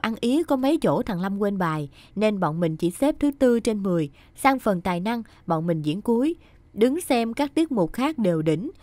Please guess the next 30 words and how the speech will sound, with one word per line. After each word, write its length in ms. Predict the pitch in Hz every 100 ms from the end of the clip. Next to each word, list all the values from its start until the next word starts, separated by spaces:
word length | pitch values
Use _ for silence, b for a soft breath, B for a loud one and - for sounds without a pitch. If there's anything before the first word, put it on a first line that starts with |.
| b -
kết 200 | 311 247
hợp 200 | 180 -
ăn 160 | 247
ý 300 | - 247 294
mà 100 | 311
mình 280 | 175 170 160
chẳng 260 | 175 160 277
còn 200 | 226 160
tí 120 | 247
hy 160 | 285 220
vọng 260 | 180 147
nào. 260 | 170 156 147 b b b
Ai 280 | 220 226 196
dè 120 | 175
bất 240 | 202 320
ngờ 180 | 208 170 170
nằm 180 | 170
ở 40 | 202
khúc 180 | 277 277
cuối, 300 | 247 254 339 - B B
lúc 180 | 262 254 -
Lâm 360 | 240 226 220 220
tung 360 | - 262 247
bột 240 | 202 156 220
lên 220 | 233 208
để 100 | 202
bức 200 | 294 -
tranh 160 | 226
hiện 240 | 196 156 165
ra, 240 | 208 208